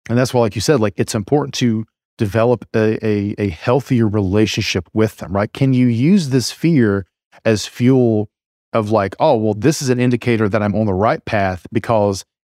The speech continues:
if it's super boring and I'm not inspired, fear doesn't pop up.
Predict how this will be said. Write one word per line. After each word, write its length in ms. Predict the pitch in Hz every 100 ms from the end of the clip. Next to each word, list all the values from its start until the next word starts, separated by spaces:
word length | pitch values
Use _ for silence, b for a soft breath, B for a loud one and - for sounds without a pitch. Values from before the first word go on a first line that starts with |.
| -
if 180 | 120
it's 120 | 131 120
super 340 | - 180 135
boring 560 | 101 113 123 143 151 156
and 180 | 120
I'm 240 | 113 101 107
not 200 | 107 120
inspired, 680 | 104 - - 95 117 139 - _
fear 280 | - - 131
doesn't 300 | 131 120 101
pop 300 | - 101 90
up. 180 | 78 -